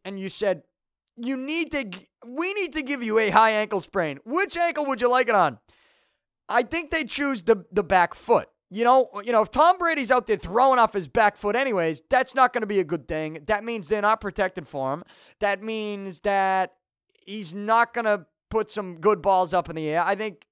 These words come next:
you'd rather see it. If he's gotta have it, you'd rather see it on the back ankle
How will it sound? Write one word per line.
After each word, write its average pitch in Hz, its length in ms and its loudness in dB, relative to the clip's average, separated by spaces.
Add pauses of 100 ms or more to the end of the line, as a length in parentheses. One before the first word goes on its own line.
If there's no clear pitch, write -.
(220)
you'd 226 340 -10
rather 294 420 2
see 254 360 -6
it. 139 80 -6
If 185 80 -12
he's 226 100 -10
gotta 302 220 8
have 320 240 4
it, 359 140 -2 (380)
you'd 247 180 -6
rather 247 300 2
see 233 280 -4
it 220 60 2
on 214 120 0
the 190 80 -4
back 190 540 -4 (280)
ankle 175 540 -4